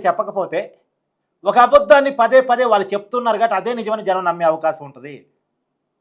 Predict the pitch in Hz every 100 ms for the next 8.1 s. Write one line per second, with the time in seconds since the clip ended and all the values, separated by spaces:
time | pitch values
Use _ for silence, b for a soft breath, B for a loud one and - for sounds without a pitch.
0 | - 226 254 262 269 214 202 269 254 214
1 | 208 247 240 214 208 202 202 214 240 233
2 | 202 190 185 160 131 _ _ _ _ _
3 | _ _ _ _ _ _ 233 233 233 226
4 | 226 208 208 - _ _ _ _ _ _
5 | _ 214 220 220 202 185 185 233 233 190
6 | 190 190 190 240 220 - 180 254 262 226
7 | 214 208 202 170 170 165 156 147 147 151